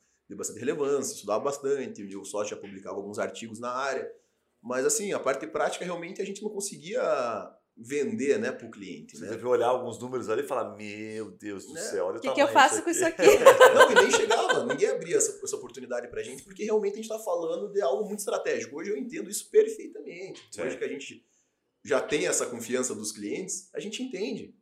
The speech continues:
Speaker 1: né? E não tamo falando de, "Ah, não dá pra abrir porque tem alguma coisa errada." Não, é porque é um número estratégico. Às vezes é a,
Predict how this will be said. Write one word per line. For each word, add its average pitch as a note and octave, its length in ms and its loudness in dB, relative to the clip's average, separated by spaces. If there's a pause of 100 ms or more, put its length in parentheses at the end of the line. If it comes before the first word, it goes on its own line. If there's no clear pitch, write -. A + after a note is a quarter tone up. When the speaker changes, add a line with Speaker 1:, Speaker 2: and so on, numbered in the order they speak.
Speaker 1:
né? A#2 280 -10 (340)
E C3+ 80 -14
não C#3 100 -12
tamo G3+ 160 -4
falando E3+ 440 -4
de, B2 760 -8
"Ah, D#3 340 -2
não B2+ 120 -6
dá C3+ 100 0
pra C#3 160 -2
abrir D#3+ 300 -10
porque - 180 -14
tem - 80 -4
alguma B2+ 180 -4
coisa B2 200 -6
errada." A2 240 -4
Não, G#3 400 -2
é - 60 -6
porque - 160 -10
é B3 220 -2
um G#3+ 60 4
número B3 180 -4
estratégico. A3 640 -4
Às G#2 60 -8
vezes C#3 160 -6
é E3+ 120 -4
a, C3+ 120 -6